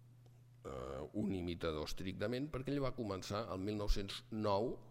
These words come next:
fent components, vol dir que ja estava en el sector abans de la Primera Guerra Mundial. Va començar fent components, i això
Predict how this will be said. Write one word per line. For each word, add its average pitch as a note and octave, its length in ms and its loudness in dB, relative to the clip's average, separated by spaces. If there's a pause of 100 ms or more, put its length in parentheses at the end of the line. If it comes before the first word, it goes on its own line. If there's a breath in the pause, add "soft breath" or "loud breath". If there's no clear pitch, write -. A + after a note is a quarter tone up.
(580)
fent G2+ 260 2
components, D#2+ 880 -2
vol E2 140 -2
dir G2 100 -4
que F2+ 80 0
ja E2 80 -2
estava E2+ 280 0
en E2+ 40 0
el E2+ 80 -4
sector F2 360 -4
abans D2+ 200 -2
de D2 60 -6
la A#1+ 80 -6
Primera A#1 240 -8
Guerra A1 260 -10
Mundial. B1+ 320 -6
Va A2 160 -6
començar A2+ 460 0 (260 loud breath)
fent B2 300 6
components, G#2 680 0
i F2 140 0
això A#2 240 2